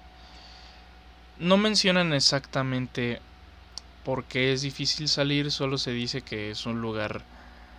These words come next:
bastante horrible. Y debemos de recordar que uno de nuestros personajes queridos ha estado en Azkaban y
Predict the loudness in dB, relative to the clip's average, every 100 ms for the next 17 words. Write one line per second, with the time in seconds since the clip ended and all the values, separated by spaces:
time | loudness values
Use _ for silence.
0 | -20 -20 -8 -4 -4 -6 -4 -4 -4 -6
1 | -6 -6 -6 -6 -6 -8 -6 -6 -4 -4
2 | -2 -4 -4 -14 -20 -20 -18 -2 0 4
3 | 2 2 0 -2 -4 -4 -4 -4 -2 -4
4 | -6 -8 -8 -8 -16 -20 -20 -20 -20 -12
5 | -6 -2 -2 -2 -6 -10 -10 -6 -4 -4
6 | -6 -8 -10 -8 -8 -6 -6 -6 -6 -8
7 | -10 -18 -10 -6 -6 -6 -6 -6 -4 -6
8 | -4 -2 0 0 -4